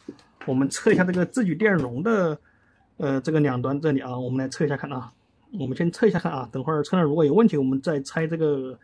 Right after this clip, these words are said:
散热片。好，四百六十三，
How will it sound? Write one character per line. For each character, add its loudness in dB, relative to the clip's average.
散 0
热 4
片。 -6
好， -8
四 -4
百 0
六 0
十 -4
三， -4